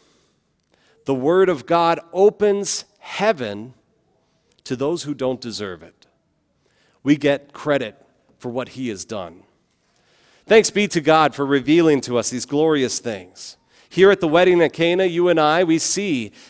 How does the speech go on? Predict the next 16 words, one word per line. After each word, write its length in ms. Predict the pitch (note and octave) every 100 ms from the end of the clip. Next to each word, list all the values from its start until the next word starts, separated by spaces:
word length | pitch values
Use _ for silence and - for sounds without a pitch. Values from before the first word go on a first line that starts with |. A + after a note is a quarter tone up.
| -
that 100 | C#3
we 100 | F3+
have 160 | E3+ F3+
a 60 |
Savior 460 | - F3 F#3 F#3 E3+
who 160 | D#3+
has 200 | D3+ F3
a 60 | D3
heart 380 | A#2+ F3+ E3+ -
full 220 | - F#3+
of 120 | E3
compassion, 760 | - C3+ - B2 G#2+ - G#2+ F#2+ - -
a 100 | C3
heart 300 | C#3 G3 G3
that 180 | E3+ D3+
is 160 | D3